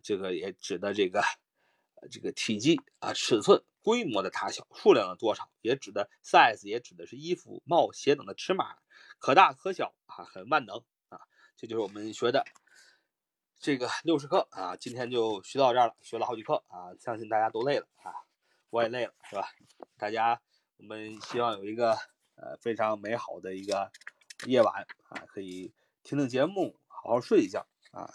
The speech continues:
这个，然后每一天呢，都可以沉浸式的啊，学学习啊，看看书啊。这个生活嘛，不单是要好好工作啊，也是要，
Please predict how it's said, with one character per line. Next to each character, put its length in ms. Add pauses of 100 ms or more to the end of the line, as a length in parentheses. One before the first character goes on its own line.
(760)
这 200
个， 260
然 100
后 160
每 220
一 40
天 220
呢， 120 (220)
都 140
可 160
以 340 (1040)
沉 180
浸 160
式 160
的 140 (220)
啊， 360 (480)
学 160
学 140
习 420
啊， 300
看 120
看 160
书 320 (200)
啊。 240 (360)
这 160
个 380 (240)
生 260
活 140
嘛， 120 (220)
不 80
单 320
是 160
要 320 (140)
好 180
好 80
工 220
作 220 (320)
啊， 180
也 160
是 140
要， 340